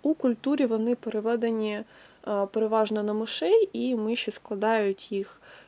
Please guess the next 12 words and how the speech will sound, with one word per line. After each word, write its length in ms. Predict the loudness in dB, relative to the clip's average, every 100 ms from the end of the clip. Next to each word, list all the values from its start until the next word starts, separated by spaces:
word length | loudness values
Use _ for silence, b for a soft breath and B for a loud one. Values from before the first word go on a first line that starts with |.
| -4
е, 140 | -2
такий, 480 | -4 -2 -2 -2 -4 -2
е, 180 | -2
стандартний, 760 | -2 -4 0 4 2 2 0 0
повноцінний 680 | 0 -2 -4 -2 -4 -2 -2
раціон, 520 | -4 -4 -2 0 0
тобто 300 | -2 -6 -4
вони 180 | 2 2
не 120 | 2
потребують 600 | -2 -6 -4 -2 -2 -4
додаткових 580 | -2 -4 0 0 0 0
вітамінів. 580 | 0 0 0 -2 -6